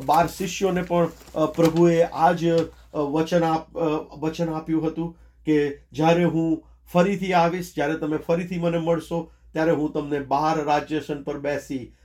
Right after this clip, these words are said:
અને તમે, અ, ઇસ્રાયેલ પ્રજાનો અને દેશોનો ન્યાય કરશો.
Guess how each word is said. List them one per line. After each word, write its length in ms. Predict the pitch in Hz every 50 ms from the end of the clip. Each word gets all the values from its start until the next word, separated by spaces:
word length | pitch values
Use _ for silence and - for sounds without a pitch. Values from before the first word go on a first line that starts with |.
| - _ -
અને 220 | 135 135 139 139
તમે, 480 | 139 151 143 139 143 135 131 127 120 - _ _ _ -
અ, 200 | 131 143 143 139 156
ઇસ્રાયેલ 520 | 160 151 - - - 156 147 143 147 143 139
પ્રજાનો 640 | 131 131 123 120 139 131 127 127 120 113 98 - _ _ _ -
અને 240 | 139 131 131 127
દેશોનો 500 | 127 131 139 143 139 156 147 139 135 135
ન્યાય 320 | 127 120 127 127 123 127 123
કરશો. 540 | - 131 120 110 - - 113 110 107 -